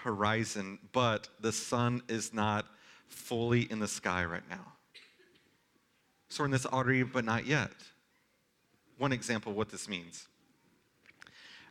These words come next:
Our capacity to feel the Father's affection for us is present now, but it's not full. You know those times where you just don't feel like God is around,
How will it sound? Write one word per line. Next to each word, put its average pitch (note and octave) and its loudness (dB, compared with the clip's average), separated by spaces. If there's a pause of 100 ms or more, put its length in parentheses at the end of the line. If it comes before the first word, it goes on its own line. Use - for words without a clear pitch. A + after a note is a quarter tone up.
Our D3 4
capacity B2 2
to A2+ 4
feel A#2 0
the A2+ 0
Father's A2+ 0
affection A#2 -4
for B2+ 2
us B2 0
is A2+ -4
present A#2 -2
now, G#2+ 0 (960)
but A2 0
it's - -4
not G2+ 0
full. E2+ -8 (920)
You D3+ 2
know F3 4
those C#3+ 0
times C3 0
where B2 0
you A#2 -2
just A2+ -4
don't G#2+ -6
feel A#2 -2
like A2+ 2
God G#2 2
is G#2 -2
around, G2 0